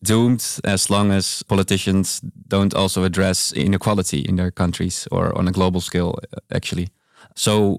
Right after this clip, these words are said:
for instance, what you see, and that was indeed one of the examples that I gave in France, was that Marine Le Pen was very successful in her campaign because she really focused on inflation and how to get, um,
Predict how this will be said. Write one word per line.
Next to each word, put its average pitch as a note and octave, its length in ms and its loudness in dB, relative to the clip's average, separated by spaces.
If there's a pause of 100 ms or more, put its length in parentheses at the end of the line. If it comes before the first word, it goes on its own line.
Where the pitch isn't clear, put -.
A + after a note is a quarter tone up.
for G#2 220 2
instance, G#2 420 2
what G#2 240 0
you G2 240 2
see, G2+ 480 2
and F#2+ 120 4
that G2 160 0
was F#2+ 240 0
indeed F#2+ 320 0
one F#2+ 160 2
of F#2+ 100 -2
the F#2 120 0
examples G2 600 0
that F#2 100 2
I F#2+ 80 2
gave F#2+ 440 0
in F#2 220 0
France, G#2 520 0
was F#2+ 200 0
that F#2 400 -2
Marine G2 380 4
Le F2+ 60 0
Pen G#2 420 2 (400)
was G2 200 2
very G#2+ 480 2
successful A2 840 0
in G2 180 2
her F#2+ 120 2
campaign G#2 640 2
because G2 320 0
she - 160 -2
really G#2 220 4
focused F#2+ 640 -2
on F#2+ 360 2 (320)
inflation G2+ 840 2
and F#2+ 320 2
how F#2+ 200 2
to F#2+ 480 0 (360)
get, G2 300 0
um, F#2+ 580 4